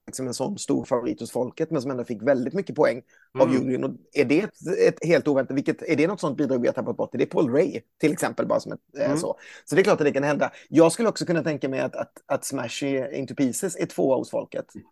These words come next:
Speaker 2: Mm.
Speaker 1: Eh, jag kan också tänka mig att Teos har kommit få, fått ett ganska bra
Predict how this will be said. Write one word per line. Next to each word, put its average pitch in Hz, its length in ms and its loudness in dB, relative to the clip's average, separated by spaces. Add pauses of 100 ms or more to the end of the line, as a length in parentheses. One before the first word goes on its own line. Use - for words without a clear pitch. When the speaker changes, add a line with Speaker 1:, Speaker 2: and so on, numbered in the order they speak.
Speaker 2:
Mm. 123 440 -2
Speaker 1:
Eh, 131 80 2
jag 139 100 4
kan 151 120 -2
också 135 180 -6
tänka 160 220 0
mig 139 120 2
att 135 120 2
Teos 147 360 0
har 165 80 -2 (100)
kommit - 260 2
få, 147 400 -4
fått 139 140 0
ett 117 80 -4
ganska 131 260 -4
bra 117 320 2